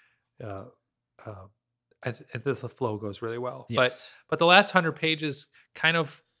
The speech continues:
Speaker 1: goes back into what is now Craig's decision for his, the future, you know, per trajectory of his life.
Speaker 2: Yes.
Speaker 1: You know, he's, he's shown, like, when he was a kid,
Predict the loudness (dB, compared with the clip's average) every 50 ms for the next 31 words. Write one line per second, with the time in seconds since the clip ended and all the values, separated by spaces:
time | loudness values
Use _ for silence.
0 | _ _ _ _ _ _ _ _ 0 4 6 6 6 4 4 2 2 2 2 0
1 | -2 -4 -4 -4 -4 -4 -2 -2 0 0 0 -2 -4 -6 _ _ _ _ _ _
2 | _ _ -14 -14 -12 -6 -2 0 2 0 0 -2 -8 _ _ _ _ _ _ _
3 | _ _ _ _ _ _ _ _ _ 4 4 6 6 4 0 -4 -2 2 4 6
4 | 6 6 6 4 2 0 -2 -8 _ _ -4 0 2 2 2 0 -4 -8 -8 -6
5 | -6 -4 -4 -4 -4 -4 -6 -8 -8 -10 -12 -14 _ _ _ -6 -4 -2 -2 -2
6 | -2 -4 -4 -6 -8 -6 -4 -4 -4 -4 -8 -12 -14 -16 _ _ _ _ _ -8
7 | -8 -8 -8 -6 -8 -8 -8 -6 -6 -6 -4 -4 -4 -6 -8 -10 _ -12 -12 -10
8 | -10 -12 -12 -14 _ _ _ _ _ _ _ -2 0 0 0 0 -4 _ _ _
9 | _ _ _ _ _ _ -4 -4 -2 -2 -2 -4 -4 -2 0 2 2 2 2 0
10 | -2 -4 -2 -2 0 0 0 -2 -6 _ _ _ -8 -2 0 0 0 0 -4 -6
11 | -4 -2 0 2 2 2 2 0 -4 -4 -4 -2 -2 -2 -4 -10 _ _ _ _
12 | _ _ _ _ _ _ _ _ _ _ _ _ _ _ _ _ _ -8 -8 -8
13 | -4 -4 -4 -2 2 2 2 2 2 0 -2 -2 -2 -6 -6 -4 -4 -4 -4 -4
14 | -4 -6 -4 -2 0 0 0 0 -4 -10